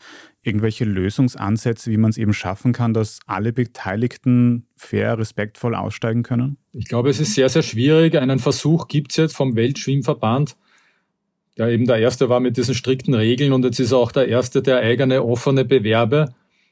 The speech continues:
Speaker 2: wie er sagt, für alle Geschlechter und Geschlechtsidentitäten etablieren will.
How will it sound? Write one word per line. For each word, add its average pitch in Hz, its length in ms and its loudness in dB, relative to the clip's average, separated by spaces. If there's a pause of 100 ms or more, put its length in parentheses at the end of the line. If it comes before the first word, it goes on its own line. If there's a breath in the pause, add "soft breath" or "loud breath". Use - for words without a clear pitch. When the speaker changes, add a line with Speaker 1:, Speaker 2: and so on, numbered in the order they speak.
(140 soft breath)
Speaker 2:
wie 120 100 -4
er 123 60 -2
sagt, 123 220 -2
für 143 200 0
alle 127 220 2
Geschlechter 123 840 0
und 135 220 0
Geschlechtsidentitäten 123 1700 -2 (220)
etablieren 120 580 0
will. 131 260 0